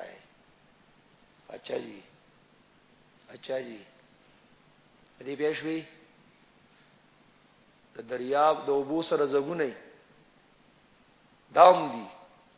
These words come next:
دعوت کې به تکالیف وي، مقابله به راپاسي. دریاب چې راشي، سیلاب، ماران پکې، لړمانان پکې، سرونه راوباسلي. دا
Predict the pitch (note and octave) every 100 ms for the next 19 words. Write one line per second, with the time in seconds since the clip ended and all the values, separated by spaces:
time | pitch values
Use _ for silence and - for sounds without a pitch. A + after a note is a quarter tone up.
0 | _ _ - - - - - A2+ C3+ D3
1 | F#3 - E3+ D3+ - C#3+ D3 D3+ E3+ -
2 | F3+ D#3+ - - - - - C3+ C#3+ D3
3 | D#3+ F#3+ G#3 E3+ D#3+ D3 C#3 F#3 D3+ -
4 | - - _ _ _ _ _ _ - _
5 | - C3 C#3+ D#3+ D#3+ D#3+ E3 F#3+ - A3
6 | F3+ A2+ - - - _ - - C#3+ C#3+
7 | D#3 C#3+ B2+ C3+ D3+ F3 F3+ D#3 D#3+ D#3
8 | D#3+ D3 D3 C#3+ D3+ F3+ F3 D#3 D3 E3
9 | D3 A2 - - - - - - F3 G3
10 | E3+ D#3 D3+ C#3+ E3+ C3+ - - - -
11 | - - _ _ _ _ _ _ _ _
12 | - F#3+